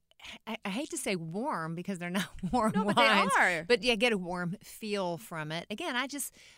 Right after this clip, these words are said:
Speaker 1: I think of red wine as cozy wine.
Speaker 2: Okay.
Speaker 1: Mm-hmm.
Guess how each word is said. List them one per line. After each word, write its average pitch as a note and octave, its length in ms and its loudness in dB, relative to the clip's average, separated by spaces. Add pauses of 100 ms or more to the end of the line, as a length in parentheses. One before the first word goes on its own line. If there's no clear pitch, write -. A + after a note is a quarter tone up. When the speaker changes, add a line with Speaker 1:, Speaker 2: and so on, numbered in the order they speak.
(120)
Speaker 1:
I A3 80 -6
think C4 180 -8
of A3 120 -4
red F#3+ 220 -2
wine F3+ 260 -4
as D3+ 140 -6
cozy D3 460 -10
wine. - 400 -18
Speaker 2:
Okay. G#3+ 220 -4 (280)
Speaker 1:
Mm-hmm. E3 140 -20